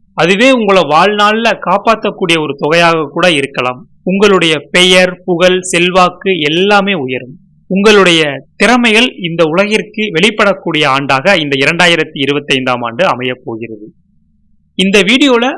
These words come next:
பொருளாதார ரீதியா, பணம் ரீதியா கடகராசிக்காரர்களுக்கு எப்படி இருக்குன்னு பார்த்தோம். மற்றொரு வீடியோல ரொம்ப தெளிவா இந்த இரண்டாயிரத்தி இருபத்தைந்தாம் ஆண்டு கடகராசிக்காரர்களுக்கு எப்படி அமையப் போகிறது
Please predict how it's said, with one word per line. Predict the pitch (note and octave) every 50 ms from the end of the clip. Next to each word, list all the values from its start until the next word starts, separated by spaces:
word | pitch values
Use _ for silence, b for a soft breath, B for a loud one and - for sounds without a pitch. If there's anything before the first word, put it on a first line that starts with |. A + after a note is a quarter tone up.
| - _ _ _
பொருளாதார | - G3 G3+ A3+ C4+ C#4 C4+ B3+ A#3+ A#3+ A#3 A3+ A3 G#3+
ரீதியா, | G3+ A#3 B3+ B3 B3 C4+ C4+ C4 C4+ -
பணம் | G3 F#3+ G3+ G#3 G3+
ரீதியா | G3+ G3+ G#3+ A3 G#3 G#3 G#3 G#3 - -
கடகராசிக்காரர்களுக்கு | - F3+ F3 E3+ F#3+ F#3 F3 E3 - F3+ E3+ - - E3 D#3+ D#3 D#3 D3 - - G#3 F3
எப்படி | D3+ D3 D3+ - G#3 G3+ F#3+
இருக்குன்னு | E3+ E3 - - D3+ C#3+ D3+ D3 -
பார்த்தோம். | - C3 B2 - - C3+ B2+ B2 - _ _ _ -
மற்றொரு | D#3+ - A#3 A3+ - - B3 A3 G3 F#3+
வீடியோல | F3+ G3+ A3+ A#3+ A#3 A3 G#3+ B3 B3 F#3+
ரொம்ப | F3+ F3+ G3+ A3+ B3 A#3 E3+ - _
தெளிவா | - G3 G3 B3 C4+ B3 C4+ C4+ C4+
இந்த | B3 G#3 F3+
இரண்டாயிரத்தி | D#3+ D#3+ F3+ G#3 A3 A3+ A3 G#3+ G#3 G#3+ G#3+ - G3
இருபத்தைந்தாம் | F#3 F3+ F3+ F3+ F3+ F3+ E3+ E3 E3 D#3+ D3 D3
ஆண்டு | D3+ D3+ E3 A3 A3
கடகராசிக்காரர்களுக்கு | G#3 F3 D#3+ F3 F#3 F3 F3 E3+ E3+ F3+ E3 - - D#3+ D3 C#3 C#3+ C#3+ - A3+ F#3+
எப்படி | D#3+ C#3+ - - F3+ E3+
அமையப் | D3+ C#3 C#3+ D#3+ D#3+ D#3 D#3 -
போகிறது | D3 C#3+ C3+ B2+ C3 B2+ B2+ C3